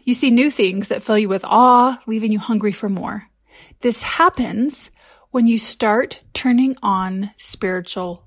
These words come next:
lights. The truth was never actually gone. You simply turned down your light so you couldn't see it as clearly. Often,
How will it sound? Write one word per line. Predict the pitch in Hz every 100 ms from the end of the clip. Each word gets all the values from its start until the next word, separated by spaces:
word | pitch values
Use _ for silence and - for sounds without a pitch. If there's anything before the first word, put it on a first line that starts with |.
| -
lights. | 240 - - - - - _ _ _ _ - -
The | 240
truth | 330 381
was | 302 214
never | 226 226 226 226 240 269 311 -
actually | 208 202 - 220
gone. | 214 359 247 - 202 - - - -
You | 254
simply | 233 269 247 233
turned | - 277 277
down | 247 233 226
your | 208
light | 208 247 190 - - - _ _ -
so | - 220
you |
couldn't | - 220 208
see | - 214
it | 202
as | 190
clearly. | - 185 185 160 214 - _ _ _ _ _ _ _ _ _ -
Often, | 349 415 - 208 185 220